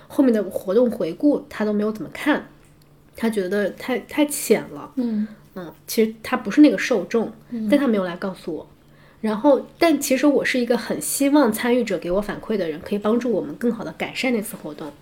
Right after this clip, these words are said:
Speaker 1: 然后后面我就去主动找她，我说：“你可以告诉我的，就是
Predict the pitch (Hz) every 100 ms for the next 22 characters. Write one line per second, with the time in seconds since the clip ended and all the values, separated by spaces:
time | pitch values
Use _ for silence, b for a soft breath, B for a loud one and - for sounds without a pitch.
0 | B B B B B 214 202 202 269 311
1 | 277 170 214 240 - 170 233 233 202 -
2 | - 160 175 - _ - 202 233 262 -
3 | 185 262 277 254 196 151 165 - _ _
4 | - 233 226 208